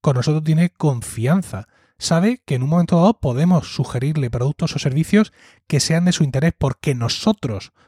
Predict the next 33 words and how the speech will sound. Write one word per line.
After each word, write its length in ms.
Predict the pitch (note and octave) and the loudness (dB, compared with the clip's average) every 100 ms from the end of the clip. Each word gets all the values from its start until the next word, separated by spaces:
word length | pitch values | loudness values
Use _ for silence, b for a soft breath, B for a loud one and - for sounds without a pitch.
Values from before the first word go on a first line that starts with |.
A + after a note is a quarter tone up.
| b | b
vamos 300 | D3 D3 C#3+ | 0 0 -2
a 60 | |
actuar 320 | - C#3+ C#3 | -2 2 2
de 80 | C3 | 0
filtro 520 | - F#3 F3 A#2 G2 - _ _ _ _ - | 0 2 2 -2 -6 -10 _ _ _ _ -8
para 300 | A#2+ A2+ A2 | -6 -6 -10
decidir 800 | B2 G#2+ G2+ A2 - A2+ C3+ E3+ | -10 -10 -8 -10 -8 -2 0 2
previamente 580 | D#3 D3+ D#3 F3 F3 F#3+ | 2 0 2 2 2 2
o 100 | D#3 | 2
para 260 | B2+ A#2 - b | -2 -6 -8 b
averiguar 540 | - B2 B2 C#3+ E3+ - | -6 -2 0 2 2 2
qué 100 | F3+ | 0
es 140 | - | 2
lo 180 | D#3+ B2+ | 2 2
que 160 | B2+ | 0
es 140 | C#3 - | -2 -2
de 80 | B2+ | -6
su 100 | A#2 | -6
interés. 520 | G#2+ A2 C3+ B2 - b b b | -6 -4 -4 -6 -12 b b b
Si 160 | b D#3+ | b -2
aceptamos 400 | D3+ D#3 G3+ F#3+ | 0 2 2 4
un 80 | F#3+ | 4
anuncio 280 | F3+ F3 F3+ | 2 2 2
automático, 580 | E3+ F#3+ F3+ E3 G#3 - B | 4 4 2 2 0 0 B
estamos 340 | B - E3 F#3+ | B 0 2 2
renunciando 720 | F3+ D3 - G#3 F#3 B2+ G#2 b b | 2 0 0 0 2 -2 -4 b b
a 140 | C3+ | -4
hacer 200 | A#2+ D3+ | -2 0
ese 180 | C#3+ - | 0 0
papel 440 | B2 A#2+ D3+ A#2+ - | -2 0 0 0 -4
con 200 | B2 A2 | -4 -4
nuestros 280 | G#2+ D#3 | -2 0
oyentes 540 | G#3+ E3 D3 C3 D3+ | 2 2 2 2 0